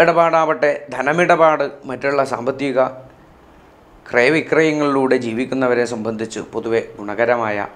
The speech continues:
ഒരു കാലം തന്നെയാണ് ഇടവക്കൂറുകാർക്ക്. കലാ, സാംസ്കാരിക, സാമൂഹിക രംഗത്തുള്ളവർക്കും നല്ലതുപോലെ അവരുടെ വ്യക്തിപരമായിട്ടുള്ള ജീവിതത്തിലും ഒക്കെ നല്ലൊരു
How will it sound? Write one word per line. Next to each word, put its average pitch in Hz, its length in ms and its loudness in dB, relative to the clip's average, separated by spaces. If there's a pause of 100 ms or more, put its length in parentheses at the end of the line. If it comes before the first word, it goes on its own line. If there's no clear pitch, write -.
ഒരു 104 180 -8
കാലം 101 300 -8
തന്നെയാണ് 95 360 -8 (140)
ഇടവക്കൂറുകാർക്ക്. 110 720 -4 (1400)
കലാ, 113 220 2 (140)
സാംസ്കാരിക, 120 640 -2 (260)
സാമൂഹിക 123 500 -2 (140)
രംഗത്തുള്ളവർക്കും 117 840 -2 (160)
നല്ലതുപോലെ 113 600 -4 (500)
അവരുടെ 120 300 0 (600)
വ്യക്തിപരമായിട്ടുള്ള 139 920 2 (280)
ജീവിതത്തിലും 113 580 -4 (240)
ഒക്കെ 113 240 0 (480)
നല്ലൊരു 123 420 2